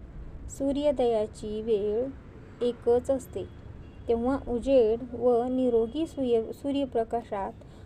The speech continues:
काम करण्याचे फायदे व्हावेत, हा संकेत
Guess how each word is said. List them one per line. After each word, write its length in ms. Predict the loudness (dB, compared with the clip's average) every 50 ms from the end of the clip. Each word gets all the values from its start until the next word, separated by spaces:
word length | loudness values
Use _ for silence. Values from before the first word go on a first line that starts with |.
| -16 -6 -2
काम 220 | -2 0 2 0
करण्याचे 720 | 0 2 2 2 2 2 0 -2 -4 -4 -6 -4 -4 -4
फायदे 520 | -4 -4 -4 -2 0 0 0 0 0 0 0
व्हावेत, 380 | 0 -2 -4 -4 -4 -6 -6 -8 -10 -14 -16 -16 -18 -18 -18 -18 -18 -14 -6 -2
हा 140 | 0 0 0
संकेत 540 | 0 0 2 2 2 2 2 2 2 2